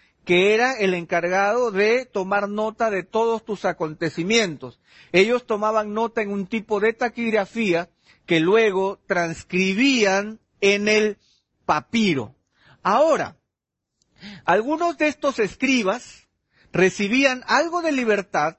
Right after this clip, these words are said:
para transformar los dictados en párrafos más elaborados y mejor diseñados tanto en gramática como en estilo.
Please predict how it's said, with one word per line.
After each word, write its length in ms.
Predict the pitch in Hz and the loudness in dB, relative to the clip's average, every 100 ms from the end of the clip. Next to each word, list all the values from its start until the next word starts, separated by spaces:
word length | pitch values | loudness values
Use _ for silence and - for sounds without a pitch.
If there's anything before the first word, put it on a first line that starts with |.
| - | -2
para 240 | 170 175 | 0 0
transformar 880 | 165 226 277 294 262 214 208 196 185 | -2 -2 -2 -4 -6 -4 0 0 0
los 260 | 180 160 143 | -2 -4 -4
dictados 720 | 151 - - 214 180 180 - _ _ _ | -6 -4 0 2 2 -4 -10 _ _ _
en 220 | 160 151 | -4 -4
párrafos 560 | - 196 208 202 175 147 | 2 2 2 0 -4 -6
más 280 | 147 202 233 | -2 -2 0
elaborados 760 | 233 220 214 196 165 160 208 _ _ _ _ _ - | 0 0 2 2 2 -2 -10 _ _ _ _ _ -2
y 120 | 202 | 2
mejor 420 | 190 - 254 285 | 2 2 0 0
diseñados 800 | 277 220 233 214 208 196 196 - - | -2 -2 -2 0 -2 -2 -4 -6 -2
tanto 340 | 226 247 247 | -2 -2 -4
en 80 | 226 | -2
gramática 680 | 185 170 175 202 226 208 196 | 0 0 -2 -4 -4 -4 -2
como 260 | 185 160 | -2 -4
en 80 | 156 | -6
estilo. 540 | 135 - 196 139 113 | -6 -2 0 0 -4